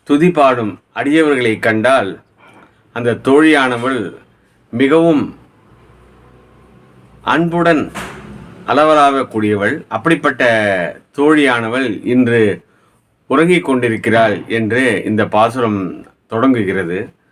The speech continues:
அப்படிப்பட்ட தோழியானவள் சிவச்சின்னங்களை எப்பொழுது பார்த்தாலும் அதை மிகவும் தெய்வீக பக்தி உணர்வுடன்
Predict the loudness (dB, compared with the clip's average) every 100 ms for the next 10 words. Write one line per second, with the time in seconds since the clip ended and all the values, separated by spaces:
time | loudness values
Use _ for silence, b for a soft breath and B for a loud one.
0 | _ _ _ _ _ _ -6 -2 -2 -2
1 | 0 0 2 2 0 -4 0 2 4 4
2 | 2 -2 -2 -2 -4 -10 _ _ _ _
3 | _ _ _ _ _ _ _ _ _ _
4 | _ _ 0 0 0 0 2 2 2 0
5 | 0 -4 -8 -18 _ _ _ -6 -2 2
6 | 4 4 2 0 0 0 0 -2 -6 -8
7 | -18 _ _ _ _ _ _ -6 -2 0
8 | 0 -2 -8 _ _ _ _ _ -2 2
9 | 2 2 0 -2 -4 -14 _ _ _ _
10 | _ _ _ _ 2 2 4 4 2 2
11 | 0 -2 -2 -2 0 2 4 2 2 2
12 | 0 -4